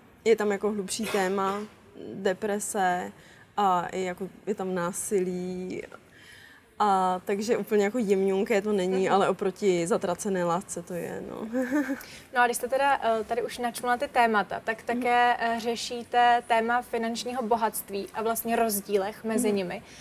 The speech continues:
Speaker 2: Tak proč jste se rozhodla právě pro toto téma?
Speaker 1: To je docela jako těžší otázka. Eh, tam je určitě víc faktorů. Eh, primárně to asi začalo tím, že já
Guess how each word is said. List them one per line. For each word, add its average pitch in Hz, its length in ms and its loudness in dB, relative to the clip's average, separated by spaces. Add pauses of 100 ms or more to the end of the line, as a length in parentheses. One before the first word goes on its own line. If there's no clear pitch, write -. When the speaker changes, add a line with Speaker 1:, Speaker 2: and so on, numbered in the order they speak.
(160)
Speaker 2:
Tak 240 180 -8
proč 233 160 0
jste 247 200 0
se 247 200 2
rozhodla 233 440 2
právě 226 360 2
pro 233 160 -6
toto 220 280 -4
téma? 202 400 -4 (1700)
Speaker 1:
To - 80 -2
je 240 100 6
docela 226 540 6 (560)
jako 254 200 -4
těžší - 340 0
otázka. 214 880 2
Eh, 202 1120 -2
tam 220 180 0
je 214 160 2
určitě 220 340 -4
víc 196 200 -4
faktorů. 170 680 -4 (560)
Eh, 202 360 0
primárně 214 520 6
to 233 100 0 (180)
asi 233 260 0
začalo 226 420 2
tím, 220 400 0
že 208 520 4 (520)
já 196 380 4